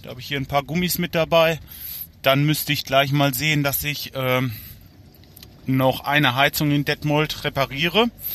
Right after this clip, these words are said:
Und dann ist da noch eine Heizung, wo der, äh, Schornsteinfeger angerufen hatte, die hätte ein bisschen viel Kohlenmonoxid. Da muss ich auch einmal reingucken, vielleicht mal sauber machen. Wahrscheinlich ist es aber eher eine Einstellung, weil wir haben wieder ja gewartet. Ähm,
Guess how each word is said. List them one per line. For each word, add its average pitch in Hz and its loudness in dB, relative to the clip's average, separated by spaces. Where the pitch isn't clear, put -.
Und 143 2
dann 160 4
ist 160 -2
da 156 4
noch 156 4
eine 147 4
Heizung, 156 2
wo 143 -2
der, 139 6
äh, 123 0
Schornsteinfeger 131 2
angerufen 123 0
hatte, 113 -2
die 110 -6
hätte 117 -2
ein 107 2
bisschen 107 -2
viel 113 -2
Kohlenmonoxid. 185 2
Da 120 2
muss 127 2
ich 135 2
auch 143 4
einmal 143 4
reingucken, 139 2
vielleicht 120 -2
mal 120 2
sauber 131 4
machen. 156 -2
Wahrscheinlich 151 0
ist 135 -8
es 143 -4
aber 131 0
eher 131 2
eine 135 0
Einstellung, 107 0
weil 101 -2
wir 104 -4
haben 110 0
wieder 110 -2
ja 101 2
gewartet. 110 2
Ähm, 123 4